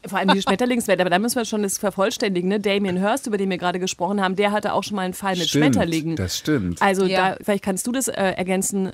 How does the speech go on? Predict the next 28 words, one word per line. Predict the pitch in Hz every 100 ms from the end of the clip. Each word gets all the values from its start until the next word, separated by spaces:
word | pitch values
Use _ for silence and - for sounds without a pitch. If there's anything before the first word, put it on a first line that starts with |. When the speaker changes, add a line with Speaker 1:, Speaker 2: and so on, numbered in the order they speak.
| -
Speaker 1:
äh, | 185
Laura, | 180 180 180 175
was | 170 190
da | - 202
nochmal | 220 208 175
war. | 175 170
Die | 175 190
sind | 202
nämlich | 190 -
auch | 233
gestorben | 214 - 175 175 190
und | 175
das | 185
war | 190
auch | - 233
nicht | 190 170
eine | 160
gute | 165 170
Idee. | 151 147 151 170 175 - -
Also | 202 190
von, | 180 190
aus | 175 214
Speaker 3:
Äh, | 208 190
Speaker 1:
Sicht | 170
von | 175
Speaker 3:
der | 220 196
Speaker 1:
vielen. | 160 165
Speaker 3:
hatte, | 233 - 233 220